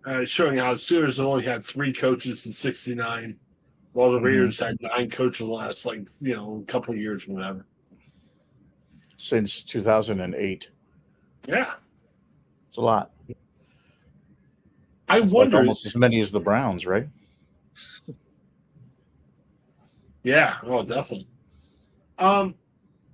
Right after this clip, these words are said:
Speaker 1: is there any, like, again, on Twitter, I was seeing people were speculating maybe sixty-five percent of people there are Steelers fans. Do you think any Steel-, is this a big, big weekend? Any Steelers fans getting in trouble, you think?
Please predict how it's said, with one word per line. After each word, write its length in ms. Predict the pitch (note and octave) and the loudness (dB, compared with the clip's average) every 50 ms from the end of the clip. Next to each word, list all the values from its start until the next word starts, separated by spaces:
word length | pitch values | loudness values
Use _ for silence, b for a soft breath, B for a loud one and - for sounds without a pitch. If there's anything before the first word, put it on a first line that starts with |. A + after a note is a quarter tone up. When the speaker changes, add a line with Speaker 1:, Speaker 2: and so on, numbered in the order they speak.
| _ _ _ _ _ _ | _ _ _ _ _ _
Speaker 1:
is 180 | G3 F#3 F#3 - | 0 0 2 4
there 160 | A#3+ B3+ C#4 | 4 4 4
any, 480 | D4 C#4 B3 A#3 A3+ G#3+ G3+ F#3 - - _ _ - | 4 0 -2 -4 -4 -4 -6 -6 -10 -14 _ _ 0
like, 320 | F#3+ F#3 F3+ D#3+ C#3+ - - - _ _ _ _ _ _ _ _ _ _ | 4 4 4 4 2 -4 -14 -18 _ _ _ _ _ _ _ _ _ _
again, 400 | E3 D#3+ D3+ E3 G3 F#3 E3+ C#3+ | -4 -2 0 2 0 0 0 -2
on 240 | A#2+ - E3+ D#3 D3 D3+ | 0 2 4 4 2 0
Twitter, 400 | - - G#3+ A3+ G3+ E3 C#3+ C#3 | 0 2 4 4 6 6 4 4
I 60 | C3+ | 2
was 160 | C#3+ C#3 C3 - | 0 0 -2 -2
seeing 460 | - F3 D#3+ D#3 D3+ C#3+ C#3 B2+ - - _ b b b b b _ _ _ | 0 2 2 2 2 0 -2 -6 -8 -12 _ b b b b b _ _ _
people 220 | - A3 G3 E3+ | -2 -2 0 2
were 80 | E3+ C#3+ | 2 0
speculating 560 | - - - E3 D#3 - - E3+ D#3 D3 C3 | 0 0 -2 -2 -4 -2 -2 0 0 2 2
maybe 220 | C3 C3+ B2+ B2 B2+ | 2 2 2 0 -2
sixty-five 680 | - - E3 D#3+ D#3 - - D3 C3+ D3+ C#3+ C3+ B2+ | -4 -2 -2 -2 -4 -4 -6 -2 -2 0 -2 -2 -2
percent 340 | C3+ B2+ - - C#3+ C3+ B2+ | -4 -8 -6 -6 -6 -6 -6
of 60 | A#2+ | -4
people 300 | - C#3 C3 - B2+ A#2+ | -4 -6 -6 -4 -4 -4
there 160 | B2+ C3 B2 | -2 -2 -2
are 40 | A2+ | -2
Steelers 480 | - - - C3 B2+ B2 C3 B2+ - | -4 -6 -4 -2 -2 -2 -2 -4 -6
fans. 420 | - C#3+ C3 C3 C3 B2+ - - B B B B B B B B B B B _ _ _ | -8 -8 -6 -6 -8 -10 -10 -14 B B B B B B B B B B B _ _ _
Do 160 | - - C#3 | -10 -8 -6
you 180 | C#3 C#3+ F3 G3 | -4 -2 -2 0
think 240 | F#3 - A3 F#3+ E3+ | 0 0 -2 0 2
any 220 | E3+ E3+ F3 E3 | 2 2 2 0
Steel-, 400 | D3+ - - - D#3+ D#3+ E3 F#3+ - - A#2+ - B2 C3 - - - E3 | 0 -2 -4 0 0 0 0 0 -6 -10 -12 -12 -12 -12 -12 -6 -2 0
is 120 | D3+ - | 0 2
this 180 | G#3+ A#3+ - - | 4 4 4 4
a 60 | F#3+ | 4
big, 280 | D#3 A#2+ D3 D3+ - B2+ | 4 4 0 0 0 2
big 180 | C#3+ E3 D3+ | 2 2 2
weekend? 600 | B2+ B2+ D3 D3+ - - F3 E3 D#3+ D#3+ D3 - - _ B B B B B B B B B - | 4 2 0 2 2 2 2 2 2 0 -4 -8 -12 _ B B B B B B B B B 2
Any 160 | D#3+ F3 F3 | 6 6 6
Steelers 400 | E3+ - - F3+ F3 F3 E3 - | 6 4 4 6 6 6 6 4
fans 320 | - E3 E3 D#3+ D3 A2+ | 2 2 2 2 0 2
getting 240 | C#3 E3 D#3 C3 B2 | 0 0 0 0 -2
in 80 | A#2+ G2+ | -2 -4
trouble, 380 | - - B2+ B2+ D3 E3 E3 E3 | -2 0 0 0 2 2 2 2
you 100 | E3 D3 | 0 0
think? 400 | - F3+ F3 F3 F3 - - | 0 0 0 0 -2 -4 -12